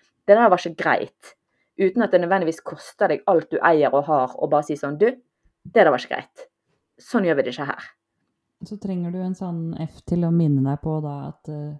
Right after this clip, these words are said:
Speaker 2: det går bra, nå kan du knekke sammen. For det er ofte så skjer det med meg også. Det var en ganske stor, eh, veldig trist ting som skjedde i vår familie.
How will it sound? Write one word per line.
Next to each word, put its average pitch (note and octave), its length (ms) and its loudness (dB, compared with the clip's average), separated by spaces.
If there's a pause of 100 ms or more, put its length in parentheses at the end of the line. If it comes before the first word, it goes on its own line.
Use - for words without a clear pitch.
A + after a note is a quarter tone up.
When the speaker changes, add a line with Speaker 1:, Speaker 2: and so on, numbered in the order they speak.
(460)
Speaker 2:
det D#3+ 120 -8
går D#3+ 260 0
bra, D#3+ 240 2
nå E3+ 280 2
kan F#3 140 0
du C#3+ 160 -2
knekke C3+ 280 -6
sammen. C#3+ 380 -2
For - 140 -8
det E3+ 100 -2
er F3 60 -4
ofte - 200 -14
så D#3+ 160 -8
skjer E3 220 -4
det D3+ 140 -2
med D3 120 0
meg D3+ 240 -2
også. F#3+ 140 -4 (580)
Det F3 80 -8
var D#3+ 140 -4
en E3+ 60 -2
ganske E3+ 280 -4
stor, D#3+ 400 -10
eh, D#3 380 -8 (560)
veldig D#3 460 -8
trist - 300 -10
ting D3 180 -4
som - 140 -16
skjedde D3+ 360 -6 (100)
i D#3 240 -6
vår D3 220 -8
familie. D#3 480 -4